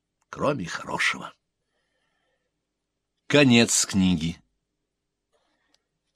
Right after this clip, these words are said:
Запись произведена издательско-полиграфическим тифлоинформационным комплексом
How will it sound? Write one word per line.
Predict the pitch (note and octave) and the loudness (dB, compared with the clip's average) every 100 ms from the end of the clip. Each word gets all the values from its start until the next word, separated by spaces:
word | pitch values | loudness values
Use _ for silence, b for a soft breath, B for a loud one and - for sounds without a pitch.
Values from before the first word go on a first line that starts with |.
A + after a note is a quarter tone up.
| _ | _
Запись | F#2 F2+ D#3+ G#3 G#3 F#3 | -6 2 4 4 4 0
произведена | - E3+ E3+ C#3 D3+ C#3 B2+ B2 B2 - - | 4 4 4 4 2 4 4 6 4 0 -2
издательско-полиграфическим | G#2+ F#2+ F2+ D#3+ E3+ B2 - F2+ F#2+ E2+ F2+ - F#3 F3 - - C#3+ C#3 B B B | 0 2 2 0 2 -2 -4 -2 -2 0 0 0 -4 -2 -4 -2 -4 -4 B B B
тифлоинформационным | - G3+ F#3+ C#3 A#2+ A2 G2+ F2+ G#2+ F2+ D#2+ D#2 | -2 0 2 4 2 2 0 0 2 2 2 -2
комплексом | D3 F3 E3+ - D3 C#3 | 0 0 0 -4 -4 -4